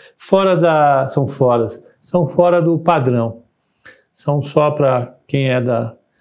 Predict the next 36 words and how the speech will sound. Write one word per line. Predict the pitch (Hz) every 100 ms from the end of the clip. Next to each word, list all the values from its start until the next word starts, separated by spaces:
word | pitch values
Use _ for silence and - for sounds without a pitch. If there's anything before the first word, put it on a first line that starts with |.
| _ _ -
aqui. | 120 - 117 107 - _ _ _ _ _ _ _ _ _ _ _ - -
Entendeu? | 104 120 120 120 120 - _ _ _ 135
Ah, | 131 127 127 143 -
boa | 139 139 170
noite, | 170 156
Humbertão, | 165 151 151 151 151 170 151
tudo | 151 135
bem? | 143 180 185 - - - _ _ _ - - - _
Então | 233
vamos | 247 233 -
falar | 175 165
sobre | 170 147 143
lá | 147
fora? | 139 - 196 170 120 - _ _ _ _ _ _ _ _ _ - - _ _
Falamos | - 143 143 -
sobre | 131 123
moda, | 143 175 180 180 170 175 - - _
deixamos | 147 - 160 147
o |
Ângelo | 147 135 143
satisfeito. | - 139 - 180 175
Ângelo, | 196 202 180 151
Ângelo, | 185 196 156
como | 170 196
é |
que | 202
a | 208
gente |
vai | 208 190
sortear | 202 180 175 165
esse | 165
troço? | - 143 127 -
Você | 135
sabe | 123 185 202 160
ou | 127
não? | 113 117